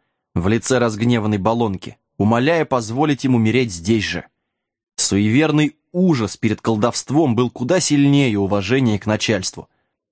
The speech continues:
Хотя, например, вождь ценился ниже старейшины клана, а старейшины, в свою очередь, благоговели перед пророком. В пророке обычно избирался какой-нибудь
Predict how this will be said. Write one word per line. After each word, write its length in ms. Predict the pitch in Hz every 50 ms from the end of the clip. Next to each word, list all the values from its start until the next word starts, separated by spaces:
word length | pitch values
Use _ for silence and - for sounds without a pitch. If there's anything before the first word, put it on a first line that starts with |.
| _ _ _
Хотя, 280 | - - 98 98 - 127
например, 480 | 127 127 - 120 120 127 131 120 117 - _ _ _ _ _ _ _ _ _ _ _
вождь 580 | - 95 98 117 151 202 240 233 - - - - _ _ _
ценился 500 | - - - 117 131 175 196 - - 170
ниже 360 | 165 170 170 165 151 120 110
старейшины 600 | - - - 113 113 120 113 104 - - 104 104
клана, 400 | - - 107 101 95 101 85 - - _ _ _ _ _ _ _ _ _
а 100 | - 98
старейшины, 640 | 98 - - 127 131 165 208 226 220 - - 120 110
в 60 | -
свою 340 | - 120 123 131 131 123 117
очередь, 420 | 120 107 - - - 76 - _ _ _ _ _ _ _
благоговели 800 | - 92 104 120 117 127 120 117 131 123 120 139 175 175 160 143
перед 280 | - 127 123 127 -
пророком. 600 | - 113 113 113 104 110 110 98 - - 85 - _ _ _ _ _ _ _ _ _ _ _ _ _ _ _ _ -
В 80 | -
пророке 460 | - 110 110 113 180 233 226 - 160
обычно 360 | 147 139 143 175 156 - 143 135
избирался 480 | 117 104 117 135 156 185 175 143 -
какой-нибудь 720 | - - 117 - - 160 151 143 139 139 135 - - -